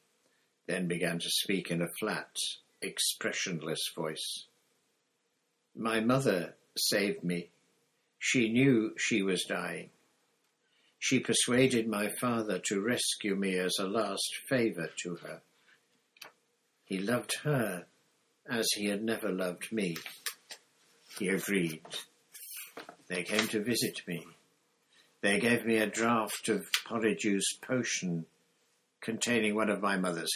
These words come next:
hairs. She took a draught of Polyjuice potion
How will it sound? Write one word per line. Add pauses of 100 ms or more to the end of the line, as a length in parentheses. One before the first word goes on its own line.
hairs. (2750)
She
took
a
draught
of
Polyjuice
potion